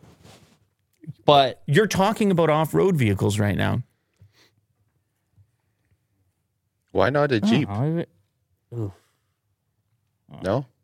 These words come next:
Speaker 1: You had, it was
Speaker 2: No, he's talking about, like, a, uh, like, a Rubicon.
Speaker 1: No.
Speaker 3: Yeah. It's like a basic Wrangler.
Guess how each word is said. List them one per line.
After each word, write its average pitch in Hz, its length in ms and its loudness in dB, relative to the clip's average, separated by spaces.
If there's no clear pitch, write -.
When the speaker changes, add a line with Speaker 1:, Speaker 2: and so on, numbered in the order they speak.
Speaker 1:
You 135 200 -2
had, 101 300 -6
it 120 60 -6
was 123 460 -10
Speaker 2:
No, 135 200 4
he's 143 180 0
talking 151 320 0
about, 123 180 2
like, 107 200 2
a, 95 320 2
uh, 101 260 2
like, 98 180 0
a 95 260 0
Rubicon. 107 760 0
Speaker 1:
No. 95 300 -6
Speaker 3:
Yeah. 117 240 -4
It's - 140 -20
like 104 200 -2
a 98 200 2
basic 98 460 -2
Wrangler. 85 480 -4